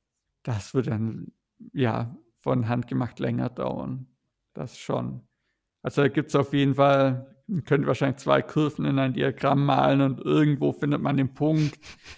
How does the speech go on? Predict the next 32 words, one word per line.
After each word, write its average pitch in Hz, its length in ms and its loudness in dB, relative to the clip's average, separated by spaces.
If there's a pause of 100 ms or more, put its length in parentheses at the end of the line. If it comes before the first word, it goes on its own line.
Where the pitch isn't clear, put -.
(400)
wo 151 120 4
sich 135 200 -2
dann 143 160 2
der 135 120 6
drei 139 220 2
D-Druck 156 540 0
lohnt. 151 920 2 (600)
Äh, 131 460 8
und 135 360 4 (340)
ja, 160 200 6
den 139 240 2
gilt 151 200 4
es 165 120 2
auch 170 120 2
für 170 120 -2
uns 170 220 0
herauszufinden, 151 1160 -2
wo 139 280 -2
das, 131 640 -6
dieser 143 220 -4
Moment 143 500 0
ist, - 560 -8
dass 127 180 -8
wir 139 100 -6
wirklich 139 300 -8
sagen, 143 260 -4
„Okay, 151 280 -4
das 135 300 -8
bringt 196 300 -6
es 147 140 -6
für - 140 -8
uns.“ 127 560 -4